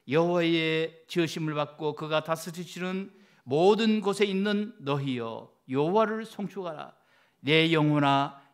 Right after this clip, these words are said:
여호와를 송축하라." 아멘. 읽어드린 말씀 가운데서도 송축하란 말이 네 번이나 나옵니다. 여호와의 천사들이여, 모든 천군이여, 그가 다스리는 모든 곳에 있는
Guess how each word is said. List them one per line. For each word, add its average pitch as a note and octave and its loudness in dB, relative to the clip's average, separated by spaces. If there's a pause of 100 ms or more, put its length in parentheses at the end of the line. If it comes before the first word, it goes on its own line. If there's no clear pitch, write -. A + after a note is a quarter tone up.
(100)
여호와를 G3 4
송축하라." B2 -8 (200)
아멘. A2+ -6 (840)
읽어드린 F#3 6
말씀 E3+ 0
가운데서도 D#3+ 0 (160)
송축하란 E3+ -4
말이 F#3 -4 (360)
네 A#2 -4
번이나 D#3+ -4
나옵니다. A2+ -12 (1400)
여호와의 E3+ 6
천사들이여, D#3 -2 (200)
모든 G3+ 4
천군이여, G#3+ 0 (280)
그가 F#3 4
다스리는 F3+ 0
모든 A3 6
곳에 A3+ 0
있는 G3+ 2